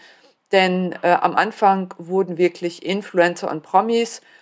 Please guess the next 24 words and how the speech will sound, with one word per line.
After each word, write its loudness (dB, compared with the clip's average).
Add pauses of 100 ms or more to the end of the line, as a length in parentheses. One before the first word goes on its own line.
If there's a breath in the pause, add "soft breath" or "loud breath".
(140 soft breath)
eingeladen, 2
wie -6
Caro -4
Daura, 4 (280 soft breath)
Jocko -2
Winterscheid 2
oder 0
Christian -4
Lindner, 2 (340 loud breath)
um -2
mal 2
die -2
deutsche 4
Fraktion -4
zu -4
nennen. 2
Aber -2
es -8
gibt -14
natürlich -6
noch -8
viele 2
internationale 2
Promis 0